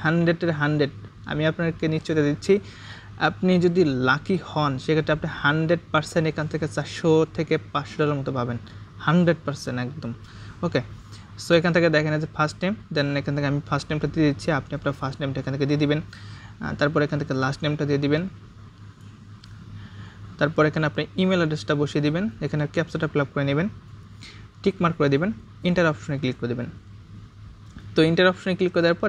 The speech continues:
এখানে আপনারা যে Gmail অ্যাকাউন্টটা দিয়েছেন সেখানে একটা চেক করে নেবেন, তারা একটা লিংক পাঠিয়ে দিবে। আমি just এখান থেকে অ্যাক্টিভ করে নিচ্ছি, দেখতে পাচ্ছেন ভেরিফিকেশন কোড। just আমরা এখান থেকে ভেরিফিকেশন কোড জায়গা থেকে just এইভাবে চেপে ধরে এটা কপি করব, মিনিমাইজ করব, এখানে চলে আসবো।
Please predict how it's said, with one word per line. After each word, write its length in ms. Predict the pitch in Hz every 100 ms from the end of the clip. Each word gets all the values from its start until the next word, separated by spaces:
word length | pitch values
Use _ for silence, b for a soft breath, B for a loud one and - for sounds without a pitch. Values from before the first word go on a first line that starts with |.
| 180
এখানে 160 | 170 165
আপনারা 280 | - 165 160 - B B B B B
যে 60 | 160
Gmail 200 | 156 170 165
অ্যাকাউন্টটা 280 | 165 160 156
দিয়েছেন 220 | 156 180
সেখানে 180 | 170 151
একটা 120 | 147 151
চেক 100 | 151 -
করে 100 | 147
নেবেন, 160 | 139 185 185
তারা 120 | 143
একটা 140 | 139 143 156 - 160
লিংক 140 | 175 175
পাঠিয়ে 200 | 151 147
দিবে। 120 | 139 139
আমি 80 | 139
just 160 | 143 - 147
এখান 120 | 143
থেকে 120 | 147 147
অ্যাক্টিভ 200 | 139 151
করে 100 | 160 135
নিচ্ছি, 160 | 131 147
দেখতে 140 | - 147
পাচ্ছেন 180 | 139 147
ভেরিফিকেশন 380 | 147 143 - 147 143
কোড। 120 | 185 - B B B B B B 160
just 160 | 160 175
আমরা 120 | 170 165
এখান 120 | 165
থেকে 120 | 170 151
ভেরিফিকেশন 320 | 151 151 165 160
কোড 100 | 160
জায়গা 140 | 160 156
থেকে 120 | 170 175 151
just 160 | 147 156
এইভাবে 260 | 147 160 170 165
চেপে 240 | 165 170 165
ধরে 200 | 160 143 160 240 156
এটা 120 | 143 -
কপি 200 | 143 147 143
করব, 180 | 160 180 240 - -
মিনিমাইজ 320 | 151 147 147 -
করব, 120 | 170 175
এখানে 160 | 151 139 135
চলে 120 | 120 113
আসবো। 220 | -